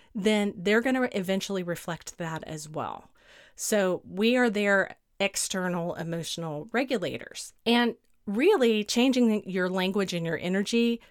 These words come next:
goes a long <laughs> way when you are faced with a teen who is and we say this in Texas, loaded for bear.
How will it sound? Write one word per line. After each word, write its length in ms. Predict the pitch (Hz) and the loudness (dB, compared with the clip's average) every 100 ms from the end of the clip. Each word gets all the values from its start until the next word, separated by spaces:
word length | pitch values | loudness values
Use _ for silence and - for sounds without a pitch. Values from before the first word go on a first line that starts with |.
| _ | _
goes 180 | 220 208 | 0 2
a 60 | |
long 520 | 180 196 214 240 240 196 | 0 0 2 4 4 4
<laughs> 20 | |
way 320 | 190 220 214 | 2 4 2
when 360 | 180 190 190 190 | 2 0 0 -2
you 280 | 185 190 | -2 -2
are 120 | - 185 | -2 0
faced 340 | 190 180 - | 0 -2 -2
with 120 | 185 | -4
a 40 | 185 | -4
teen 420 | - 196 185 170 | -4 -4 -4 -4
who 440 | 190 175 170 170 - | 0 0 0 -4 -2
is 520 | 180 170 185 - - _ - | 0 0 -2 -6 -12 _ -10
and 100 | 175 | -6
we 80 | 180 | -4
say 160 | - 185 | -2 -2
this 220 | 170 175 | -2 -4
in 80 | 170 | -4
Texas, 560 | 151 - 156 170 - - - - _ 175 | -4 -4 -6 -6 -8 -14 -20 -20 _ -12
loaded 540 | 156 156 196 226 220 | -6 2 4 6 4
for 140 | - | 0
bear. 420 | 190 175 - - | 2 2 0 -6